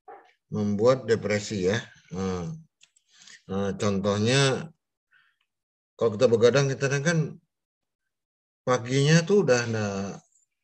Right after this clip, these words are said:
ndak, ndak seger ya, ya itu dia. Itu kita bisa naikkan rasa cemas, itu bisa kerja ndak, bisa belajar dengan baik ndak, kira-kira seperti itu ya. Bisa jadi paranoid ya, paranoid itu kalau kurang tidur tuh jadi paranoid. Kita mendengar sesuatu yang ndak, ndak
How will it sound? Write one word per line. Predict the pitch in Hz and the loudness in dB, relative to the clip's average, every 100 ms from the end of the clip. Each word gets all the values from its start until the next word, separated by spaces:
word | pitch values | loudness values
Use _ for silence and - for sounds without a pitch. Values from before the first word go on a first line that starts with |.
| _ 113 | _ -4
ndak, | 117 - 107 | -4 -4 -6
ndak | 104 - | -6 -4
seger | 120 156 147 101 | -2 2 2 4
ya, | 120 160 - _ _ _ _ 107 | 0 -2 -6 _ _ _ _ -8
ya | 139 160 - - | -6 -6 -10 -16
itu | 107 117 | -2 0
dia. | 101 87 80 - _ | 2 -2 -4 -14 _
Itu | - 101 170 160 | -12 -4 -4 -2
kita | 175 | -2
bisa | 139 147 139 | 0 0 0
naikkan | 135 151 | -2 0
rasa | 156 156 | 2 0
cemas, | - 156 160 - | 2 6 6 6
itu | 113 110 | 0 -4
bisa | 104 - | -6 -6
kerja | 98 101 147 | -4 2 2
ndak, | 143 107 | 2 0
bisa | 98 | 0
belajar | 107 104 113 | 0 2 0
dengan | 113 104 | 0 0
baik | 143 151 | 2 2
ndak, | 117 95 | -2 -4
kira-kira | 101 101 104 | -6 -4 -4
seperti | 104 98 90 | -6 -8 -10
itu | - 82 104 | -8 -8 -6
ya. | 135 _ - - - | -8 _ -20 -20 -18
Bisa | 110 127 | -8 -6
jadi | 139 | -2
paranoid | 160 151 156 156 170 160 143 | -2 2 4 4 4 2 0
ya, | 131 | -4
paranoid | 139 147 160 | -2 -2 0
itu | 190 | 0
kalau | 160 | 0
kurang | 147 151 143 | 0 0 -2
tidur | 151 175 | -6 -6
tuh | 190 | -4
jadi | 143 151 | -4 -4
paranoid. | 156 156 160 151 | -4 0 0 0
Kita | 156 151 - _ - _ - | 0 -2 -4 _ -20 _ -2
mendengar | 143 156 190 190 | 2 4 2 0
sesuatu | 165 165 160 185 | -2 -2 0 0
yang | |
ndak, | 180 185 165 165 | 0 -2 -4 -2
ndak | 170 | 2